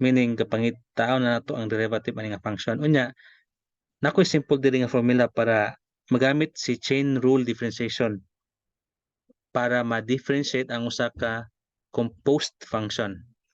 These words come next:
Ang usa ka outside function nga dunay sulod. Right. So,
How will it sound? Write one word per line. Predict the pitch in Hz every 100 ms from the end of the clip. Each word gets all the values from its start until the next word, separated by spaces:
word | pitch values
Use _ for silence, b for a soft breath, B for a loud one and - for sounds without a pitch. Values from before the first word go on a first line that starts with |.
| _ _ _ - 117
Ang |
usa | - 117
ka | - 110
outside | - - 160 156
function | 143 139 147 127
nga | 113
dunay | 110 120 117
sulod. | 113 110 104 _ _ _ _ _ _ _ _ _ _ _ B B B B B B _ -
Right. | 113 - - -
So, | - 113 110 139